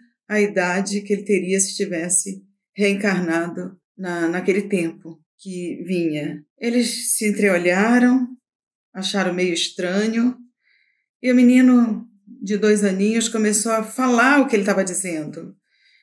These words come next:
que eles tinham muito o que fazer, que tinham muito o que aprender, que por um tempo iriam brincar juntos, e realmente isso aconteceu. De vez em quando,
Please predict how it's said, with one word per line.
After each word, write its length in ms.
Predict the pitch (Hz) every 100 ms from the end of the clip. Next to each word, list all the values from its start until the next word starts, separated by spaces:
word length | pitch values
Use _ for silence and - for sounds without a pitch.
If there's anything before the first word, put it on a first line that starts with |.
| _
que 60 | 220
eles 220 | 202 202
tinham 180 | 208 185
muito 180 | 190 -
o 40 |
que 80 | -
fazer, 640 | - 139 - 202 233 220
que 100 | 202
tinham 180 | 196 196
muito 200 | 180 180
o 40 |
que 60 | -
aprender, 920 | 180 160 143 139 185 208 214 208 208 - _ _
que 100 | -
por 160 | 208 220
um 160 | 214 -
tempo 400 | 214 214 208 190
iriam 340 | 180 196 196
brincar 640 | 196 180 175 196 190 175 -
juntos, 960 | 175 180 190 202 233 233 - - - _ _ _ _ _
e 100 | 202
realmente 560 | 202 220 202 196 202 208
isso 140 | 202
aconteceu. 800 | 196 196 202 202 - 160 160 165 _ _
De 100 | 202
vez 240 | 196 240 247
em 140 | 240
quando, 540 | 214 214 220 226 220